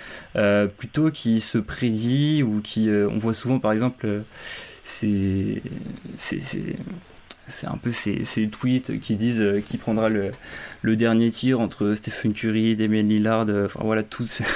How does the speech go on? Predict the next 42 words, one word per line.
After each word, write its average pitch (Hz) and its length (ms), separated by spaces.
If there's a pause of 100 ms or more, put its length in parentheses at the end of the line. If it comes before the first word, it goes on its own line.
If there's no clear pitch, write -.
(160)
<laughs> - 280
tout 131 100
ce 127 140
pan 131 280
de 120 100
joueurs 113 220
clutch, 127 340
euh, 98 280 (440)
innombrable. 120 540 (480)
Euh, 98 540 (380)
mais 107 280 (260)
en 117 60
fait, 156 200
finalement, 123 560
euh, 104 180
c'est, 104 280
c'est, 104 200
enfin, 95 160 (680)
il 107 280
n'y 113 80
a 107 40
pas 139 160
de 123 60
bonne 123 120
réponse 127 400
dans 120 100
le 113 60
sens 151 400
où, 139 180
euh, 101 240 (1080)
c-, - 260
ça 127 200
renvoie 120 260
forcément 135 480
à - 20
un 113 40
contexte 113 360
de 127 60
match, 139 260
quoi. 107 120
Enfin, 98 260 (540)
euh, 101 360